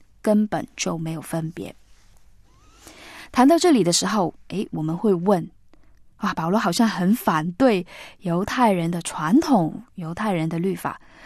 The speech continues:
保罗是不是否定律法的价值呢？那当然不是了。保罗指出，律法本身有它正面的价值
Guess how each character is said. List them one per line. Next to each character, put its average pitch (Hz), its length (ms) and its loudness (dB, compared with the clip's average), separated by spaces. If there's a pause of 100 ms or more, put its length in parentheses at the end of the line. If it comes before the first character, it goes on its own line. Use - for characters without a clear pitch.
(160)
保 180 100 2
罗 185 100 4
是 240 140 0
不 233 100 2
是 214 140 -2
否 170 460 2
定 202 400 2
律 208 160 0
法 160 160 -10
的 156 100 -12
价 202 300 0
值 160 200 -4
呢？ 262 200 4 (1200)
那 - 220 -12
当 190 220 4
然 175 160 2
不 175 120 0
是 190 200 2
了。 170 180 -4 (320)
保 208 140 8
罗 247 180 6
指 - 160 0
出， 277 260 2 (300)
律 415 100 6
法 247 140 4
本 165 220 2
身 254 320 4
有 160 120 -4
它 208 140 -4
正 294 180 6
面 247 160 6
的 175 120 -2
价 190 260 -4
值 147 340 -6